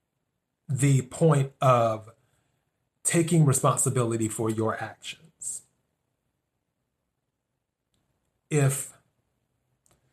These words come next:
something happens in a relationship that you did something, if you lied, and now that person doesn't really trust you that much anymore, gotta take responsibility.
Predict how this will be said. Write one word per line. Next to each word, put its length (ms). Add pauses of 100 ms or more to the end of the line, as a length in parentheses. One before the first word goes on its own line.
(160)
something 420
happens 420
in 100
a 40
relationship 680
that 180
you 80
did 260
something, 380 (640)
if 160
you 160
lied, 400 (880)
and 220
now 520 (680)
that 240
person 320
doesn't 280
really 200
trust 360
you 100
that 200
much 220
anymore, 400 (1600)
gotta 240
take 220
responsibility. 920